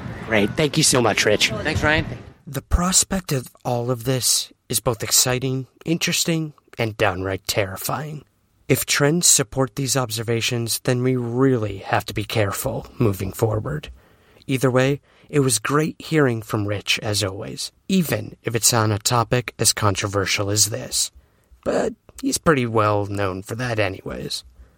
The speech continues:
Speaker 1: Well, that just about does it for this epic AlienCon episode of Somewhere in the Skies. This event is unlike anything I've ever experienced. And as it grows,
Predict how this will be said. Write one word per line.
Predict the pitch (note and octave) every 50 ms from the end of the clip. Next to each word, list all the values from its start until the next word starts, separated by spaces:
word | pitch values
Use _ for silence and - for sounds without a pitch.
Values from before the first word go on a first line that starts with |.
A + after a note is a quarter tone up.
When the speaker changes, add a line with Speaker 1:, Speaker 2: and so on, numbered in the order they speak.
| _ _ _ _ _ _ _ -
Speaker 1:
Well, | E3+ F#3 F#3+ F#3 F3+ - - - - - - - _ _ _ _ _ _ -
that | D3 D3 -
just | - E3+ D#3+ - C#3+
about | C3+ D3+ C#3+ B2+ A2+
does | A2+ C3+ B2+ A#2+ C3
it | C3+ -
for | - - B2+
this | A#2 B2 - - - - - - -
epic | - B2+ C3 - - D3 C#3 B2 - - - - -
AlienCon | C#3 B2 A2+ G#2+ G#2+ G#2+ G#2+ G#2 G#2 - A2+ A2 G#2 A2+ -
episode | B2 A2+ - - G#2+ - - A2 G2+ G2 G#2+
of | G2+
Somewhere | - - - G2 G2+ G2+ G2
in | F#2+ G2+
the | G#2
Skies. | G#2 - - - A2 G#2+ G#2 - - - - - - _ _ _ _ _ -
This | D3+ F3+ F3+ - -
event | - G3+ F3+ D#3+ C#3 C#3 C3 B2+ B2+ - - -
is | C#3 A#2 - -
unlike | - C3 A#2+ A2+ A#2 A2+ A2+ A2 - - _
anything | - C#3 B2 A#2 G#2+ G#2+ G#2 - - A2 G2+ G2+ G2+ - - -
I've | A#2 A2 -
ever | - A#2 G2+ F#2+ G2+ G2
experienced. | F#2+ - - - - A2 G#2+ A2 A2+ - - - - - - - _ _ _ _ _ _ _ _
And | - C3 B2+
as | C3 B2+ - C3+
it | B2 -
grows, | B2+ C3 C3 C3+ C#3 C#3+ C#3 - -